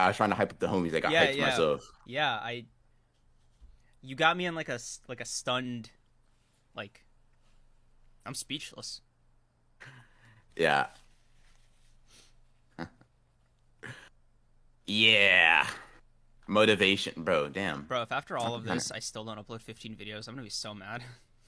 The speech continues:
Speaker 1: No, bro, you better. I'm, I'm gonna, I'm,
Speaker 2: <laughs>
Speaker 1: mm, I'm go-, I'm gonna make sure you do. Like, I'm gonna,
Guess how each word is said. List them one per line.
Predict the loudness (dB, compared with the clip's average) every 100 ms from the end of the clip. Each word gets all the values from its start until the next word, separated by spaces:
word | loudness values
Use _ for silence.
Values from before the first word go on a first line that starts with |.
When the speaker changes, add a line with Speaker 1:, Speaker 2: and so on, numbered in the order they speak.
| _ _ -8
Speaker 1:
No, | 0 2 2
bro, | 0 -2
you | 0 2
better. | 2 4 4
I'm, | 4 2 0
I'm | 0 2
gonna, | 2 2
I'm, | 2 0
Speaker 2:
<laughs> | -2 -10 -20 -12 -2
Speaker 1:
mm, | 0 2 2 2 0 0
I'm | 2 4
go-, | 6
I'm | 6 4
gonna | 6 6
make | 6 4
sure | 2
you | 2 0
do. | -2 -2 -4 -6 0
Like, | 0 4
I'm | 4 4
gonna, | 4